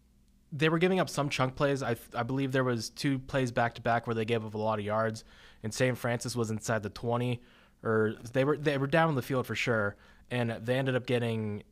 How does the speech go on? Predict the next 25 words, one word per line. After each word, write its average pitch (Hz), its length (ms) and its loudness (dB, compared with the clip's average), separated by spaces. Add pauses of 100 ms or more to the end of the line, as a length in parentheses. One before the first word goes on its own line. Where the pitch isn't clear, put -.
(260)
a 120 100 -4
turnover 120 460 0
on 104 140 0
downs. 98 320 -4
Saint 120 260 -4
Francis 117 420 -4
go-, 117 160 -2
went 113 220 0
for 117 160 -4
it 104 80 -4
three 117 220 -4
times, 107 340 -2
and 104 100 -8
R 110 140 2
M 117 100 0
U 110 120 -2
defense 107 440 -4
just - 220 -4
held 113 280 -2
strong, 101 520 -2
and 104 220 -6
they 107 100 -2
were 107 140 -2
able 104 320 -4
to 101 340 -8